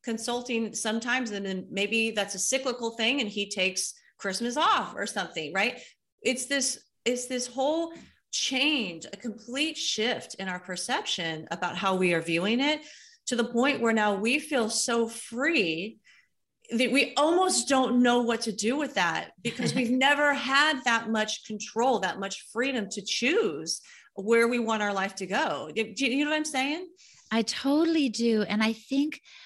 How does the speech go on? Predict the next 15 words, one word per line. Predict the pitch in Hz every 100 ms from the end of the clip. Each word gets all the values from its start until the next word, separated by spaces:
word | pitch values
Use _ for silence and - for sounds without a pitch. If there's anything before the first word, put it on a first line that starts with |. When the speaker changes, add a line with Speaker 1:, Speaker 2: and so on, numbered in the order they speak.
| - _ -
Speaker 2:
part | - 262 285
of | 269
your | 220 220 208 202 202 - _ _ _ _ _ _ _ _ _
shift | - - - 285 208 -
in | - 208 202
the | 202
way | 190 220
you | 214
look | 208 240 247
at | 233
it | 196 -
comes | - 226 233 240
from | - 196 185
the | 180
fact | 175 180 190 -